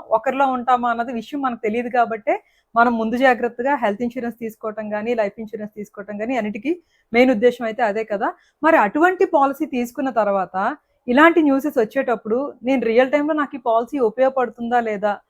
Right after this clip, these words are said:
లేదంటే నాకు సమస్య వచ్చిన రోజు నేను స్ట్రగుల్ అవ్వాల్సిన పరిస్థితి ఏమైనా ఏర్పడుతుందా అన్నది కన్ఫ్యూజన్ ఏదైతే ఉంటుందో, ఆ కన్ఫ్యూజన్ రాకుండా ఉండాలంటే మనం తీసుకోవాల్సిన జాగ్రత్తలు ఏంటి, ఇలాంటి విషయాలన్నీ కూడా మనం ఈరోజు క్లియర్ చేసేద్దాం విజు.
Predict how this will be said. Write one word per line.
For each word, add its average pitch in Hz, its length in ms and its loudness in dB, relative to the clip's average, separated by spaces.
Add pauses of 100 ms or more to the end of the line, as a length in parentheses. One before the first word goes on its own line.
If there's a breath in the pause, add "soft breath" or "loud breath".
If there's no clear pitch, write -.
(260)
లేదంటే 254 280 4
నాకు 285 200 2
సమస్య 240 340 -2
వచ్చిన 254 260 -4
రోజు 254 200 0
నేను 247 240 -2
స్ట్రగుల్ 220 340 -4
అవ్వాల్సిన 262 340 -2
పరిస్థితి 226 380 -4
ఏమైనా 233 260 -4
ఏర్పడుతుందా 220 420 -8
అన్నది 220 200 -6
కన్ఫ్యూజన్ 226 480 -6
ఏదైతే 220 320 -2
ఉంటుందో, 208 440 -4 (540)
ఆ 240 100 6
కన్ఫ్యూజన్ 269 580 4
రాకుండా 262 460 4
ఉండాలంటే 277 380 2
మనం 302 240 -2
తీసుకోవాల్సిన 269 540 -2
జాగ్రత్తలు 208 560 -2
ఏంటి, 190 280 -8 (380)
ఇలాంటి 285 240 4
విషయాలన్నీ 254 520 0
కూడా 311 200 2
మనం 359 180 0
ఈరోజు 240 240 -2
క్లియర్ 240 300 0
చేసేద్దాం 185 340 -6
విజు. 175 260 -12